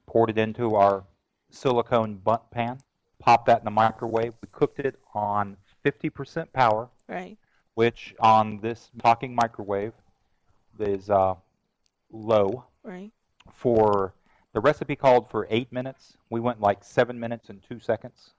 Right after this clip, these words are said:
Speaker 2: You did.
Speaker 1: Recipe called for six minutes.
Speaker 2: Eight minutes.
Speaker 1: Eight minutes? Okay.
Speaker 2: Yeah.
Speaker 1: And then, um, once that cycle was done, then we cooked it on high for about five minutes and fifteen seconds.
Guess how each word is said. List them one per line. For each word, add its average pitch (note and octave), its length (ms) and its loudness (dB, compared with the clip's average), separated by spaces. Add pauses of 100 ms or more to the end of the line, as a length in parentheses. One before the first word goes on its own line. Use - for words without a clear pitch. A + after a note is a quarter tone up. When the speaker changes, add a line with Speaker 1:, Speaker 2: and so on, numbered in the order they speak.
Speaker 2:
You - 100 -14
did. C4+ 180 -4
Speaker 1:
Recipe C#3 220 0
called C3 300 4
for A#2 100 -8
six - 340 -4
minutes. G2 380 -14 (240)
Speaker 2:
Eight C4 200 -12
minutes. F3+ 400 -20 (540)
Speaker 1:
Eight A#2+ 160 -2
minutes? A#2+ 380 -10
Okay. A2 160 -6
Speaker 2:
Yeah. - 320 -12 (540)
Speaker 1:
And A2 300 -2 (140)
then, A#2+ 360 -2 (180)
um, G#2 420 2 (140)
once A#2+ 220 -4
that C3 200 2 (120)
cycle A#2+ 380 2
was G#2+ 140 -10
done, A2+ 280 0
then A2 160 -10
we A2 100 -8
cooked - 280 -6
it A2+ 80 -4
on G2+ 240 0
high G#2 640 -4 (920)
for G#2+ 420 0
about G#2+ 380 0
five G#2+ 260 2
minutes G#2 280 -14
and G2 160 -20
fifteen G#2 400 -12
seconds. F#2 340 -16